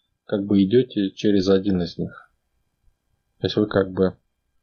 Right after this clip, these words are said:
по бесконечному, бесчисленному числу этих вариантов, да, выбираете свой уникальный путь и идете по нему, понимаете? То есть вы его зажигаете. И вот э, то, что мы зажигаем, да, это совсем немножко на самом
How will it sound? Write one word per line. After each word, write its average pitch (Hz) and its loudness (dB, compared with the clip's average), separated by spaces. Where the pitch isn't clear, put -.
по 104 0
бесконечному, 95 -2
бесчисленному 95 -2
числу 95 0
этих - -4
вариантов, 101 0
да, 104 -2
выбираете 107 2
свой 101 0
уникальный 92 0
путь - -6
и 123 2
идете 95 0
по 92 -6
нему, 87 -8
понимаете? 131 -2
То - -20
есть - -8
вы 113 4
его 107 2
зажигаете. 101 2
И - -8
вот 101 -2
э, 98 2
то, 110 -2
что 110 -2
мы 107 2
зажигаем, 104 4
да, 98 2
это 101 2
совсем 110 2
немножко 104 2
на 90 -8
самом 87 -12